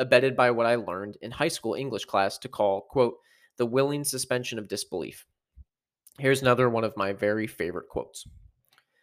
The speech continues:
"Contributing to euphoria are two further factors little noted in our time or in part,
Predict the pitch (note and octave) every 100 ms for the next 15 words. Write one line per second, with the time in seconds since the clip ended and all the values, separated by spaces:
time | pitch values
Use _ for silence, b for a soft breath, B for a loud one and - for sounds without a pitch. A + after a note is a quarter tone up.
0 | _ _ _ C#3+ C3 E3 G3 G3 F3+ C3
1 | C3 C3 A#2 A#2+ C#3 C3 G2 F#2+ - C3
2 | - D#3 E3+ C3+ C3 B2+ A2+ G#2+ A2+ G#2
3 | - - _ A#2+ A#2+ C#3 D#3 D#3 A#2+ A2+
4 | A2+ A2+ - A2+ A2 A2+ G#2 F#2 G2 -
5 | A2+ G#2+ - A2+